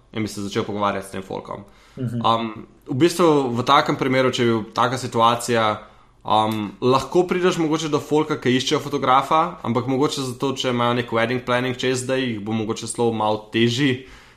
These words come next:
Speaker 1: težje dobiti, ne. Lahko pa greš enostavno do ljudi, ki so se že poročili, pa pač imeli fotografa in jih vprašaš pač, okej, kaj so iskali v fotografu, em, kaj je bilo dobro, kaj ni bilo dobro, kaj bi zdaj naredili drugače, če bi ga mogli še enkrat najeti in podobno. Se pravi,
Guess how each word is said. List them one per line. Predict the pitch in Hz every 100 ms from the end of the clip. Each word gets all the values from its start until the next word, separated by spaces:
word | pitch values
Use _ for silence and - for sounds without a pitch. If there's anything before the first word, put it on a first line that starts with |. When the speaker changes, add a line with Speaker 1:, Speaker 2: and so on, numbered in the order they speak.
| _
Speaker 1:
težje | 131 127 123
dobiti, | 120 120 147
ne. | 107 110 143 - - - - _
Lahko | - 131 190
pa | 202
greš | 190 190
enostavno | 165 170 165
do | 160
ljudi, | 151 143
ki | 147
so | 135
se | 123 120
že | 113 196
poročili, | 196 117 98 101 104 147 - _
pa | 104
pač | 113 -
imeli | 127 175
fotografa | - 101 101 104 - 127
in | - 117
jih | 117
vprašaš | 110 147 - 104
pač, | 117 113
okej, | 113 101
kaj | - 117
so | 120 131
iskali | 123 - 113 113
v |
fotografu, | - 107 104 101 98 - 101 98 - - - - -
em, | 101 95 98 101 95 -
kaj | - 127 127
je |
bilo | 123 123
dobro, | 117 107 107
kaj | 110 113 113
ni | 120 127
bilo | 120
dobro, | 107 104 101 104
kaj | 101 110
bi | 117
zdaj | 107 117
naredili | 117 113 110
drugače, | 110 101 101 101
če | 101
bi | 98
ga | 104
mogli | 104 104
še | - 101
enkrat | 98 107
najeti | 110 101 98 98 - - - _
in | 107
podobno. | 101 107 101 95 90 -
Se | -
pravi, | - 143 139